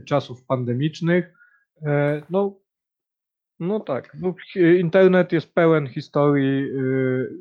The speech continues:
sukcesu, przejścia w online, pełe-, peł-,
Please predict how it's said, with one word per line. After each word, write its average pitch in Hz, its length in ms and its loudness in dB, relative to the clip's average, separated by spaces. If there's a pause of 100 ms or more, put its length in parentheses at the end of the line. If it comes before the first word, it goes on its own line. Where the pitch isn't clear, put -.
(480)
sukcesu, 135 920 -4 (160)
przejścia 127 580 -2
w 127 120 -6
online, 131 480 -4 (120)
pełe-, 127 300 2
peł-, 127 380 -2